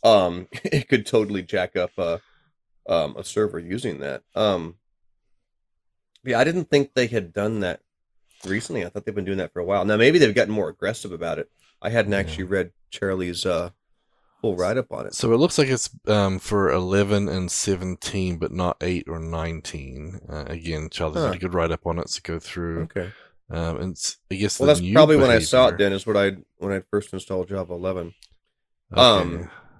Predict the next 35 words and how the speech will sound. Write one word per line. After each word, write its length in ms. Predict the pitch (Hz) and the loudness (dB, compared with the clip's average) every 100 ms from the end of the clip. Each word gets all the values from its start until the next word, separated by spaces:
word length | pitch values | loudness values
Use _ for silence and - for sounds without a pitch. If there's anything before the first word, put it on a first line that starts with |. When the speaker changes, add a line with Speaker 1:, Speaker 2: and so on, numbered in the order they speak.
| _ _ - | _ _ -6
Speaker 1:
and 120 | 117 | -4
since 220 | 127 120 | -2 2
I 140 | 135 139 | 4 6
make 200 | 117 127 | 4 2
everything 320 | 120 110 110 | -2 -2 -2
about 260 | 98 98 - | 0 -2 -2
command 320 | 95 101 117 | -6 -4 -2
box, 460 | 87 80 - - - _ _ - | -4 -6 -12 -18 -18 _ _ 4
um, 440 | 113 98 87 90 _ _ | 6 6 4 -6 _ _
if 180 | 135 143 | 0 2
you're 100 | 131 | 4
using 280 | 127 196 160 | 4 6 4
command 320 | 120 127 208 | 4 2 4
box 380 | 269 104 - - | 2 -2 -4 -10
for 80 | - | -4
your 120 | 107 | 0
local 240 | 107 107 90 | 2 0 -2
development, 460 | 92 127 67 80 - | -2 0 -2 -8 2
or 160 | 160 | 2
for 140 | - 82 | 2 -4
anything 280 | 104 - - | -4 -6 -12
for 80 | 73 | -8
that 140 | - | -6
matter, 360 | 80 90 50 - _ _ _ | -6 -8 -10 -18 _ _ _
um, 500 | 110 107 90 82 87 _ | 4 4 4 0 -8 _
you 160 | 101 117 | -4 0
can 160 | 123 107 | 0 -2
set 420 | - 123 107 - | 2 6 6 4
your 600 | 107 107 101 95 95 - - | 2 4 4 2 -2 -6 -4
default 480 | 107 - 107 101 - | -2 6 6 6 -2
server 580 | - 113 101 104 101 - | 2 2 4 0 0 -6
Java 300 | 104 104 110 | 2 4 4
version 380 | 95 92 90 98 | 0 -2 -2 -8
to 100 | - | -8
be 440 | 92 98 92 87 | -4 -2 -2 -4